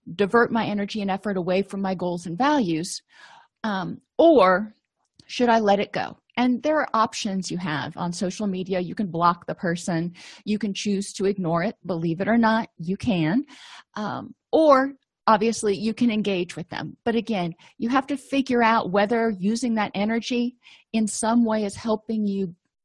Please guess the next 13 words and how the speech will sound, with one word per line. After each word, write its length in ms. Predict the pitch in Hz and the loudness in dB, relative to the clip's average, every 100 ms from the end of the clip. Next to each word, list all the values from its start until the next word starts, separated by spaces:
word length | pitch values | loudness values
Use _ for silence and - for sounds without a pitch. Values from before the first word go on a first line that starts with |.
| _ - | _ -2
get 200 | 220 - | -2 -2
closer 460 | - 240 269 202 | 0 0 0 -4
to 140 | 202 190 | -6 -4
your 180 | 208 214 | -2 -2
goals 320 | 214 196 185 | -2 -2 -4
and 140 | 170 | -6
values, 640 | 165 139 - - 175 - - _ - _ _ - | -4 -4 -6 -14 -16 -18 -20 _ -20 _ _ 0
or 200 | 196 196 | 2 2
is 100 | 202 | 0
it 100 | 170 | -6
just 240 | 190 - | -10 -6
feeding 380 | 208 202 202 185 | -4 0 0 0
into 800 | 185 190 175 - 185 180 175 175 | 0 -2 -4 -6 -2 -2 -2 -4